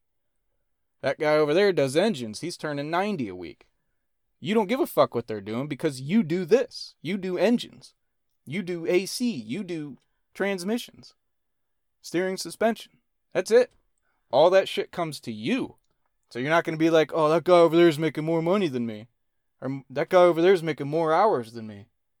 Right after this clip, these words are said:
Do his job then. Import dealer, everybody gets everything. So while you're doing squeaks and rattles and that guy's doing services and timing belts, you're getting fucked. So that guy's turning eighty hours a week, you're turning twenty.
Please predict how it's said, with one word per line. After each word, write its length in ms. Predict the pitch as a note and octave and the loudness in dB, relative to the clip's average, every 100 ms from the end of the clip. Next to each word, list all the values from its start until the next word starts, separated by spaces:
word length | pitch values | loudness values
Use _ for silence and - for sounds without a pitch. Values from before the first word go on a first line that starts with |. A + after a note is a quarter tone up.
| _ _ _ _ _ _ _ D3+ | _ _ _ _ _ _ _ -4
Do 220 | F3 A3+ | 2 4
his 220 | A#3+ E4 | 2 0
job 340 | C4+ G#3 B2 | 2 2 2
then. 320 | G#2+ G2 C2+ - _ _ _ _ _ | -2 -10 -14 -20 _ _ _ _ _
Import 440 | - G#3+ A3+ D#3 A#2+ | -6 -6 0 -2 -2
dealer, 280 | C3+ B2 A2+ | -4 -2 0
everybody 440 | C#3 F3+ F3+ F3 | 0 2 0 0
gets 240 | E3+ F3 | 0 0
everything. 640 | D#3+ F3 F#3+ C#3+ - F2+ G#2 _ _ _ _ - | 6 8 6 2 -10 -16 -20 _ _ _ _ -10
So 100 | C3 | -2
while 140 | C3 | -2
you're 120 | C#3 | 0
doing 300 | D3+ D3+ D3 | -4 -4 -4
squeaks 400 | C3+ - D#3+ E3 | -6 -2 -2 -2
and 100 | C#3+ | -6
rattles 460 | C3+ D3 F3+ D#3 D3 | 2 6 6 4 -4
and 100 | A#2+ | -4
that 140 | C3 | -4
guy's 260 | C#3+ D3 C#3 | -2 -2 -2
doing 380 | C#3+ D3 C#3+ C3 _ - | -6 -8 -8 -10 _ -10
services 580 | D3 D#3+ D#3 - D#3 | -6 -6 -6 -8 -8
and 120 | D3 C3+ | -10 -4
timing 320 | D#3+ F#3+ C3 | -2 -2 -6
belts, 400 | G2+ F#2+ - - _ _ _ _ _ | -8 -12 -16 -20 _ _ _ _ _
you're 120 | B2+ | -2
getting 180 | F3 C#3+ | -2 -2
fucked. 560 | - E3+ B3 - _ _ _ _ _ _ _ _ _ | -2 0 0 -4 _ _ _ _ _ _ _ _ _
So 100 | - | -4
that 120 | A#2+ | -4
guy's 220 | D#3+ D#3+ - | 0 0 0
turning 360 | D3+ C#3+ C#3 | -6 -6 -6
eighty 300 | B2 D3 D3 | -6 -4 0
hours 280 | D3 D3 B2 | 2 2 0
a 40 | |
week, 220 | B2+ F3 D#3+ | -4 -6 -6
you're 100 | D3 | -10
turning 380 | D3 C3 A#2+ | -8 -6 -6
twenty. 480 | A#2 E3 G3 D#3+ C#3 | -8 -4 -4 -4 -12